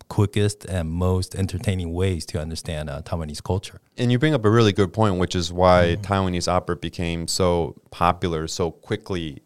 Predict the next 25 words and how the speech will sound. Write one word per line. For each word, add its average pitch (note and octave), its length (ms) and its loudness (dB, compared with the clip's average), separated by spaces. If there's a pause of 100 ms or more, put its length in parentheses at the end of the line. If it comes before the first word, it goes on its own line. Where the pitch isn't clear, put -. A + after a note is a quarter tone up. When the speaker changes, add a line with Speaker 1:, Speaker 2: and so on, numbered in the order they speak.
(100)
Speaker 2:
in E2+ 160 -8
Taiwan E2+ 420 0
over E2 140 -2
the D#2+ 80 -6
past E2+ 280 0
one E2+ 120 -6
hundred E2 240 -6
years, F2 320 -8
is D#2+ 100 -14
because F2 320 -4
really F2+ 460 -2
it F2+ 160 -6
took - 300 -6
a E2+ 40 -4
lot E2+ 240 0
of E2 100 -4
traditional F2 500 -6
folk - 280 -2
tales F2 260 -2
and E2+ 120 -8
stories F2+ 300 -4
that E2+ 120 -8
people - 240 -6
already F2 260 0
loved F2+ 440 0